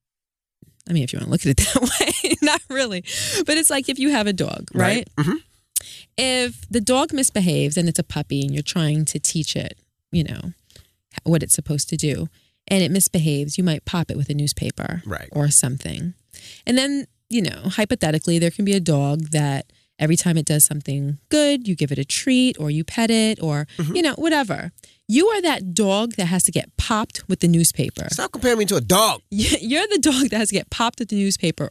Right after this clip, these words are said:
Speaker 1: over and over and over again for you to be like, "You know what? I don't really like getting popped with the newspaper, so I'm not gonna do that anymore."
Speaker 2: So, don't you notice that's the same thing with our kids?
Speaker 1: What do you mean?
Speaker 2: Logan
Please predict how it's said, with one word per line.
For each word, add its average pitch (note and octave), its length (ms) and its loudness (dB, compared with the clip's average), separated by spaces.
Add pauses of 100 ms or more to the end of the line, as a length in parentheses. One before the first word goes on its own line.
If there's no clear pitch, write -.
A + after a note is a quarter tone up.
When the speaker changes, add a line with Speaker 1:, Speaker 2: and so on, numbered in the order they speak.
Speaker 1:
over A3 300 2
and G3+ 100 0
over F#3 260 2
and E3+ 80 0
over D#3+ 220 0
again C#3 340 -4
for - 320 -6
you - 40 4
to G3 40 0
be F#3 100 0
like, D#3 180 -2
"You F#4 60 -2
know A#4+ 180 -2
what? G#4+ 440 -2 (800)
I - 20 -6
don't D5+ 180 -4
really G4+ 140 4
like G#3 160 2
getting D#3+ 180 0
popped - 200 -4
with G#2 100 -8
the B2 80 -10
newspaper, - 520 -4
so D#3 320 2 (120)
I'm G4+ 120 -10
not B4+ 120 -12
gonna D#4+ 180 0
do B3+ 220 4
that D3+ 140 2
anymore." - 500 -10 (960)
Speaker 2:
So, C3+ 380 2 (600)
don't D#3 180 2
you D#3 60 0
notice D3+ 200 2
that's D3+ 180 0
the C3 100 -4
same C3+ 220 0
thing C3 80 -2
with B2+ 100 0
our B2 80 -2
kids? - 340 -8 (420)
Speaker 1:
What G#3 80 -4
do G#3+ 40 0
you G3+ 40 2
mean? F#3 200 -2 (400)
Speaker 2:
Logan C3 480 0